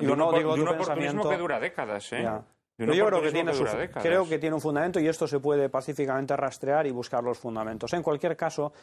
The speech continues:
Speaker 2: esta es la última cosa que quiero decir ahora. Sin este presupuesto, en virtud del cual no es, es imposible que exista algo con su ser, que exista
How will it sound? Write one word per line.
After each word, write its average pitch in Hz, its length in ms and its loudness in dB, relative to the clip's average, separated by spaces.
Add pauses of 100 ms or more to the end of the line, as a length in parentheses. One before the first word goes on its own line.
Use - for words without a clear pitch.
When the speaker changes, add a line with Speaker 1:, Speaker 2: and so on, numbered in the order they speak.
(220)
Speaker 2:
esta 151 360 2
es 156 100 0
la 131 160 2
última 139 260 0
cosa 143 180 0
que 127 60 2
quiero 127 140 0
decir 147 180 0
ahora. 156 320 4 (400)
Sin 202 400 0 (120)
este 202 320 0
presupuesto, 135 600 2
en 127 80 0
virtud 143 320 0
del 143 140 2
cual 127 260 2
no 202 280 4
es, - 260 -2
es 208 220 0
imposible 131 480 -2
que 151 80 -4
exista 151 440 0
algo 127 320 0 (360)
con 127 160 -2
su 127 100 -4
ser, 120 300 0
que 147 80 0
exista 139 560 -4